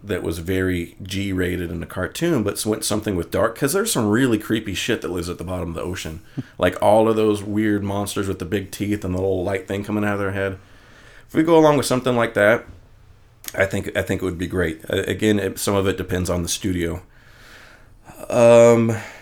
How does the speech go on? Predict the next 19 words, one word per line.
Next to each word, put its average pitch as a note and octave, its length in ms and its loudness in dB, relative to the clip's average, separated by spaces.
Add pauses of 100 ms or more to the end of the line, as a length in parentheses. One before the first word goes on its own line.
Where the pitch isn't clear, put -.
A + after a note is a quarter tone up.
(220)
and B2 260 -2
I C3 60 0
think F#3 300 -4
that's - 520 -6 (440)
all B2 420 4
I A2 120 2
really A2+ 360 4
have A#2 220 0
to G#2 80 -4
say. C3 320 2
I - 20 4
do B2+ 140 0
have B2 220 4
one A#2 380 2
little A#2 260 4
side G#2 360 2
topic G2+ 380 0
on G2 200 0
here. F2+ 320 0